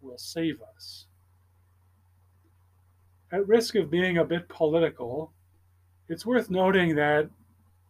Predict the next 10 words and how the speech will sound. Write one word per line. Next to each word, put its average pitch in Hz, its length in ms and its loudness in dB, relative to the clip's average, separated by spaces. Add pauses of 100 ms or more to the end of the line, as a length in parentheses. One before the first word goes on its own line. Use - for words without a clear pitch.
(440)
both 220 320 4
of 165 160 -2
the 156 120 4
leaders 147 680 -2
in 143 80 -8
the 139 100 -8
last 160 420 -4
two 175 320 -4
election 147 560 -6
cycles 131 680 -12